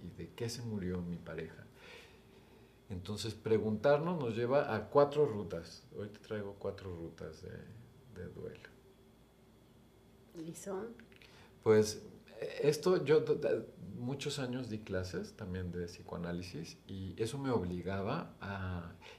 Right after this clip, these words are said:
Speaker 1: y creo que el ser comunicólogo me obligó más, ¿no? Porque además era el extraño en el medio del psicoanálisis, porque no era el psicólogo que estudiaba psicoanálisis, era el comunicólogo que estudiaba psicoanálisis. Entonces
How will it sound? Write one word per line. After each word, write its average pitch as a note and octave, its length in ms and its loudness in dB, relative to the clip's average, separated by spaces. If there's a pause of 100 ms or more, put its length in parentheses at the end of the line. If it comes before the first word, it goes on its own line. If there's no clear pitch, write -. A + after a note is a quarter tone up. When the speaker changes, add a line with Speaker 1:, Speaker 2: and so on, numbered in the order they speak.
Speaker 1:
y F2+ 80 -8
creo C3 200 0
que D3 100 2
el B2+ 80 2
ser C#3+ 180 -2
comunicólogo A#2 880 2
me G#2+ 140 -2
obligó F#2 420 -2
más, F#2 340 -4
¿no? F#2 160 -6
Porque F#2+ 220 -10
además F2+ 320 -6
era A2 120 4
el G#2+ 100 4
extraño G#2 580 -2
en G2 100 -2
el E2+ 300 -4
medio F#2 380 -2
del F2 120 -2
psicoanálisis, F2+ 680 -4
porque - 260 -8
no F2+ 160 0
era G#2 100 4
el G#2 100 2
psicólogo A2 600 4
que A2 80 -6
estudiaba G2 600 0
psicoanálisis, F2+ 840 -6
era F#2 160 -2
el G2 80 -2
comunicólogo G2+ 800 0
que - 60 -10
estudiaba F#2 340 -2
psicoanálisis. - 680 -14 (760)
Entonces G2 280 -2